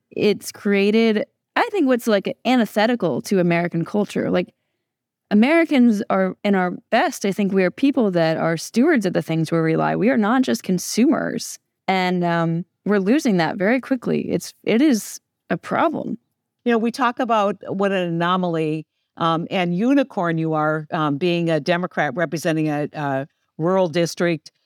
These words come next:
Speaker 2: your background, small business owner. You come with all those experiences. But the other experience you come with are the struggles of the millennials, the end of the
Speaker 1: Mm-hmm.
Speaker 2: millennials, beginning of Gen, uh, Gen Z, if that's what it is. And, and I think,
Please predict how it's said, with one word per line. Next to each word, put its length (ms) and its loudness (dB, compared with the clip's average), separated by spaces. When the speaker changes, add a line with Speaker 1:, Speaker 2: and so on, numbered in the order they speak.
Speaker 2:
your 160 0
background, 840 -2
small 300 -2
business 460 -2
owner. 500 -2
You 160 0
come 280 0
with 180 -2
all 180 2
those 220 -4
experiences. 640 -2
But 180 -2
the 120 0
other 220 0
experience 520 -2
you 60 -6
come 260 0
with 260 0
are 180 2
the 140 -2
struggles 560 0
of 160 0
the 80 0
millennials, 760 -2
the 160 -2
end 140 2
of 120 4
the 60 2
Speaker 1:
Mm-hmm. 80 2
Speaker 2:
millennials, 500 0
beginning 460 -2
of 140 -4
Gen, 380 -2
uh, 240 0
Gen 320 0
Z, 260 -2
if 140 -4
that's 280 -4
what 140 -2
it 140 -2
is. 320 -4
And, 220 -2
and 220 -4
I 120 -2
think, 360 -8